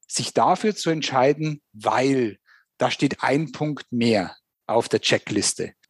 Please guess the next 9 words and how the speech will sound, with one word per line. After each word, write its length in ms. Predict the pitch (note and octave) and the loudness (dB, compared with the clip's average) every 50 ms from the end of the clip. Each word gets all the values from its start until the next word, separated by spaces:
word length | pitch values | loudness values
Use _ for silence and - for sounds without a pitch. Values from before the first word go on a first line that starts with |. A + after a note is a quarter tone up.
| _ | _
Das 140 | - A2+ A2 | -4 0 0
ist 320 | C3+ C#3 - - - _ _ - | 0 0 0 -2 -6 _ _ -2
aus 160 | - B2 - | -2 0 0
meiner 280 | C3+ C3 C3 D3+ E3 D3 | 2 0 2 2 2 0
Sicht 300 | - - - - - - | 0 -2 -4 -4 -2 -2
deppert 420 | - - - - D#3 - - - | -2 0 0 -2 -2 -2 -2 -8
und 180 | A#2+ B2 B2 - | -10 -10 -4 -2
kleinkariert. 680 | - A2 A2+ A#2+ - - G#2+ G2+ G2 F2 E2+ E2 - - _ _ _ _ _ _ _ _ _ _ - | 0 0 0 -2 -4 -4 -6 -6 -6 -8 -8 -10 -12 -16 _ _ _ _ _ _ _ _ _ _ -6
Ja, 240 | - F#2+ F#2 F#2 | -4 -2 -2 -4